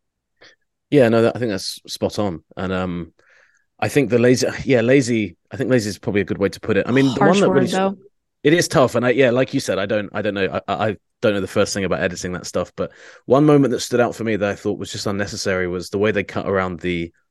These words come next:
Speaker 1: the Grosjean crash when that happened, that episode they had. They, they made it,
Speaker 2: Mm.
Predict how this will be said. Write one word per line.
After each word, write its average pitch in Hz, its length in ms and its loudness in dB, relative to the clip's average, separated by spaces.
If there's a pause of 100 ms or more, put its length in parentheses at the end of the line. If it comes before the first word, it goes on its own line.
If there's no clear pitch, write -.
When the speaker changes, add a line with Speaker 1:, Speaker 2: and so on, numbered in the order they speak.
(140)
Speaker 1:
the 87 80 -8
Grosjean 95 540 0 (100)
crash - 480 -12
when 92 120 -4
that 104 120 -2
happened, 82 420 -12 (340)
that - 140 0
episode 90 340 -2
they 87 100 0
had. 82 180 -6
They, 101 160 -2 (320)
they 107 80 4
made 123 260 4
it, 104 140 4
Speaker 2:
Mm. 85 100 -8